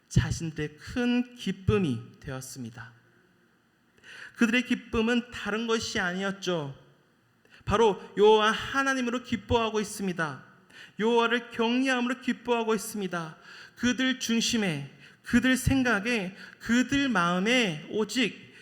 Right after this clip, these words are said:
여호와를, 여호와로 가득 차 있어요.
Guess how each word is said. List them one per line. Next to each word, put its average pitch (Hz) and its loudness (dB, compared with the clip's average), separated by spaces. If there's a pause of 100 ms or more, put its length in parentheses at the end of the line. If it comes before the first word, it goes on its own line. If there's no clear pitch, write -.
(300)
여호와를, 220 4 (1400)
여호와로 143 -2 (380)
가득 - -2 (100)
차 - -2
있어요. - -14